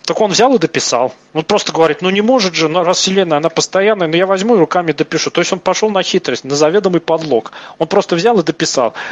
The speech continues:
Этот член называют космологическим членом там, и так далее. Ну потому что если бы он его не дописал, то рухнула бы вся, э, теория Вселенной.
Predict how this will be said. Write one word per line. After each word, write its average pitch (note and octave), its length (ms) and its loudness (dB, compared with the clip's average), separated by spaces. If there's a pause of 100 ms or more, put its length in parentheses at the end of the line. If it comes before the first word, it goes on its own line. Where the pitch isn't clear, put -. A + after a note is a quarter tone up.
Этот F3 240 -2
член F#3 260 2
называют D#3 380 2
космологическим D3 1200 -4
членом A3 560 2
там, C#3+ 200 0
и C3+ 40 -2
так C#3 220 0
далее. F#3+ 380 2 (460)
Ну F3+ 100 -2
потому G#3 320 0
что - 180 0
если F#3 280 -2
бы E3+ 120 0
он E3+ 80 0
его E3 140 2
не E3 100 0
дописал, F3+ 460 0
то D3+ 500 4
рухнула D3+ 380 0
бы C#3 140 0
вся, E3+ 420 2
э, C#3 400 0
теория C3 500 0 (100)
Вселенной. A2 560 -2